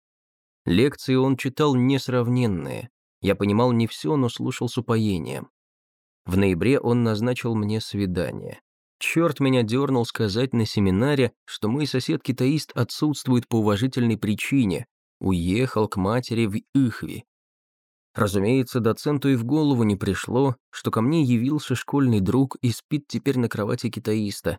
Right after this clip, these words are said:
заплатив коменданту десяток за беспокойство. Лютос в тот вечер принёс бутылку горькой настойки, мы с ней быстро разделались, потом выкурили по самокрутке и решили встретить доцента как можно затейливей,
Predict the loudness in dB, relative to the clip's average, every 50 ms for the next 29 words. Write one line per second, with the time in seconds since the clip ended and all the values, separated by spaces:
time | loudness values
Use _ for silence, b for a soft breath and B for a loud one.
0 | _ _ -4 -2 -2 0 0 0 0 0 -4 -4 -2 0 0 2 2 2 2 2
1 | 0 0 0 -2 -4 -4 -2 -2 -4 -4 -4 -4 -4 -2 0 -2 -2 0 -2 -2
2 | -4 -6 -4 -6 -6 -6 -6 -10 -10 -10 -10 -10 -12 -12 -12 _ _ _ _ _
3 | _ _ _ _ _ _ _ _ _ _ _ _ -4 0 0 2 2 0 0 0
4 | -2 -2 -2 -4 -2 -2 0 0 0 -2 -2 0 -2 -4 -6 -4 -4 -2 -2 -2
5 | 0 0 -2 0 -2 -2 -2 0 0 0 0 2 0 0 0 0 0 -2 -2 0
6 | 0 0 0 0 -2 -4 -4 -2 0 0 0 2 2 0 0 0 _ _ _ _
7 | _ -2 0 0 0 0 0 0 0 0 0 -2 -4 -4 -2 -2 0 0 2 0
8 | 0 0 -2 -2 -2 -2 0 0 0 0 0 -2 -2 _ _ _ _ _ _ -6
9 | -6 -4 -2 0 0 0 0 0 0 -2 0 0 0 2 2 0 0 0 -4 -2
10 | -2 -4 -4 -4 -4 -4 -4 -4 -4 -4 -2 0 0 0 0 0 0 2 2 0
11 | 0 -2 -4 -4 -2 -2 -2 -2 -4 -6 -4 -2 -2 -2 -2 -2 -4 -2 -2 -4
12 | -4 -2 -4 -2 -2 -2 -4 -2 -2 -2 -2 -2 -2 0 0 2 2 2 2 2
13 | 0 -2 -2 -2 0 0 0 -2 -4 -6 -6 -6 -8 -8